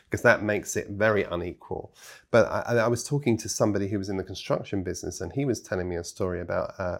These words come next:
a young lady that works for him, who's a first year apprentice with him, who lives in a bedsit. No, I think she shares a bedsit. Anyway, the, the point of the story is horrifying.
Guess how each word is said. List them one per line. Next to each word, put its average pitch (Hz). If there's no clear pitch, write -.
a 104
young 101
lady 98
that 90
works -
for -
him, 104
who's 95
a 92
first -
year 92
apprentice 120
with 90
him, 101
who 107
lives 117
in 104
a 95
bedsit. -
No, 107
I -
think 131
she 117
shares 120
a -
bedsit. -
Anyway, 98
the, 107
the -
point 127
of 101
the 95
story 98
is -
horrifying. 101